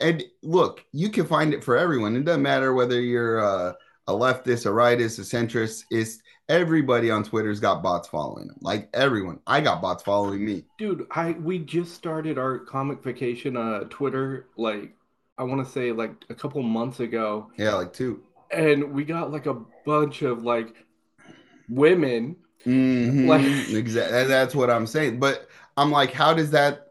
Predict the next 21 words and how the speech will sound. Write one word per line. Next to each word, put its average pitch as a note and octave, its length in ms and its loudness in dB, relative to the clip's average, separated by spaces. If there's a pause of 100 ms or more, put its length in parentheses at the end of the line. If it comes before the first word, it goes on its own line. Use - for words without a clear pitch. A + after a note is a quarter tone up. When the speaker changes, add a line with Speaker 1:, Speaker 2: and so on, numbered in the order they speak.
Speaker 1:
like, A#2+ 260 2
I C3 120 2
get C3 500 0
you C3+ 160 0
don't B2 200 0
wanna A#2 220 0
buy, A2 240 2
like, G#2 260 -2
a G#2 40 -8
bunch G#2+ 240 -2
of G2 60 -12
bots, G#2 260 0
but - 360 -8 (140)
you're A2+ 120 -4
buying B2 460 2
the G2 240 -2
platform, A2+ 640 0
which F#2+ 300 -8 (320)
has A2+ 240 2
bots. F#2+ 340 -4
So F2 400 -6